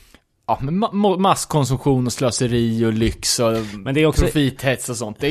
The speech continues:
Speaker 1: ju liksom superklassiska punkteman.
Speaker 2: Ja, ja, absolut.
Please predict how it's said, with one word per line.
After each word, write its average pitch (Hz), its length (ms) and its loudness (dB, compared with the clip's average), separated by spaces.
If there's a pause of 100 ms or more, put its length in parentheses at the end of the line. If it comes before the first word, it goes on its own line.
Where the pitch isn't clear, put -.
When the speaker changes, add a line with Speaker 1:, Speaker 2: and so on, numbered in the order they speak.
(120)
Speaker 1:
ju 151 80 2
liksom 120 300 -4 (920)
superklassiska 135 960 -2
punkteman. 113 600 -6 (180)
Speaker 2:
Ja, 117 220 4
ja, 87 180 0
absolut. - 640 -4